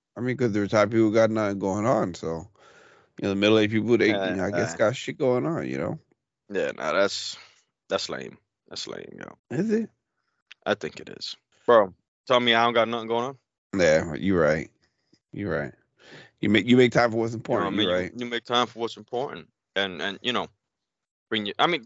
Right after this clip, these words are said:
Speaker 2: 'cause there was a couple of teenage kids there, so you tell me, like, out of those teenage kids, there's not one of the parents was available to beg, "You know what? Let me, let me go do this with you. Let me, let me s-, put forth this example. Let me show you what community is about."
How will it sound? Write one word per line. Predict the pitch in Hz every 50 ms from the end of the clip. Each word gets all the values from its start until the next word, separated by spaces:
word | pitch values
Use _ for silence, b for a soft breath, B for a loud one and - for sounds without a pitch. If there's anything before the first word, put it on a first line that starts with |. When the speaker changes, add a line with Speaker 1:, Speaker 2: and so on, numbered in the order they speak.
| _ -
Speaker 2:
'cause | - 156
there | 185 226
was | 240 240
a | 208
couple | - 214 - - 156 139
of | 135
teenage | - - 233 339 285 147 113 101 - -
kids | - 120 101 90
there, | 87 98 98 92 90
so | - -
you | 117 139
tell | - - 180
me, | 175 175 175
like, | 170 160 151 151
out | 156 151 147 151
of | 147
those | 139 - -
teenage | 160 156 160 160 156 139 -
kids, | - 151 160 180 160 120
there's | 127 131
not | 139 151 147 131 113 107
one | 107 110 123 139 151 160 156
of | - 143
the | 139 139
parents | - - 135 143 147 151 95 - - -
was | 120 123 117
available | 113 104 92 - 110 123 139 151 143 143 170 180 226 - _ _ _ _ -
to | - - 123
beg, | 113 127 123 117
"You | 120 120
know | 127 139
what? | 143 131
Let | 123 127
me, | 131 135 135 135 127 -
let | 113 120
me | 127 131
go | 120 131 131 127
do | 120 135 147 151
this | 156 139 -
with | 98 92 - -
you. | 76
Let | 87 95 95
me, | 107 113 110
let | 95 101 104
me | 110 110 110
s-, | - - _ _ _ _ _ _ -
put | 135 117 -
forth | - - 123 117 -
this | - 120 - -
example. | 110 104 98 113 123 139 143 - - 98 90
Let | 90 95
me | 104 104
show | - - 117 110
you | 113 113
what | 110 110 -
community | - 110 107 110 123 135 139 131 120 110 98
is | 92 85
about." | 87 80 80 90 87 82 76 -